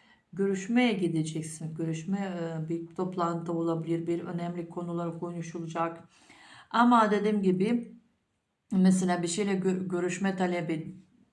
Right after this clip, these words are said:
talebi, bir görüşmeye talep ediyorsa oradan dedikoduyla gelme. Dediğim gibi doğru bir bilgilerle gel, bir şeyle araştır, sonra gel. Bu, e, bunu o ilgili görüş. Ya mesela bir haber alıyorsun.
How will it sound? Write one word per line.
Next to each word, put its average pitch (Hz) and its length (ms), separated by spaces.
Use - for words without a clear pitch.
talebi, 165 640
bir 165 60
görüşmeye 165 520
talep 160 360
ediyorsa 190 640
oradan 202 460
dedikoduyla 180 680
gelme. 180 760
Dediğim 185 280
gibi 160 260
doğru 180 320
bir 185 160
bilgilerle 165 680
gel, 180 300
bir 165 60
şeyle 165 400
araştır, 165 560
sonra 175 360
gel. 185 400
Bu, 185 360
e, 170 80
bunu 185 400
o 156 100
ilgili 165 400
görüş. 151 340
Ya 214 80
mesela 175 440
bir 233 100
haber 226 380
alıyorsun. 175 640